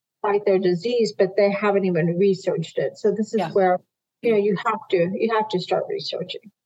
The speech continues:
Speaker 2: Absolutely. Well, I love what you were saying, I think yesterday on the phone about it being a metabolic condition. And, you know, let's, so let's talk about that. Like, <clears throat> I believe one hundred percent it is,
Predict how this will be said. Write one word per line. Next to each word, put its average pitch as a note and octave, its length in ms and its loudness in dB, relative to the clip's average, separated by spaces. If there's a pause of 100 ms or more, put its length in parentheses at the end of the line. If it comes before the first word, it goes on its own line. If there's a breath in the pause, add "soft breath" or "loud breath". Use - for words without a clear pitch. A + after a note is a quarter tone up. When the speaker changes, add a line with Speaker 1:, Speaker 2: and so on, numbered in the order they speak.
(120)
Speaker 2:
Absolutely. G#3 760 -2 (220 loud breath)
Well, C#4+ 100 4
I C#4+ 40 6
love C#4 240 4
what F4 100 0
you C4+ 140 -2
were A#3+ 100 2
saying, A#3 460 -2
I G3+ 100 -4
think G#3 240 -6
yesterday G3 500 -2
on F3+ 120 0
the F#3 80 -6
phone F#3 520 -2 (300 loud breath)
about G3+ 340 2
it - 80 -6
being F#3+ 200 -2
a F3+ 40 -2
metabolic F3+ 880 -2
condition. C#4 800 -2
And, G#3 300 0 (100)
you A3+ 100 -4
know, F#3 380 0
let's, B3 260 -2 (100)
so C4 120 -4
let's B3+ 260 0
talk B3+ 160 -2
about A3 220 0
that. F3 180 0
Like, E3+ 320 -4 (140)
<clears throat> A3+ 480 -2
I B3+ 260 4
believe G#3 460 0
one F#3+ 260 -4
hundred G3+ 240 -2
percent F#3 600 -4 (480 soft breath)
it A3 160 2
is, E3 480 -2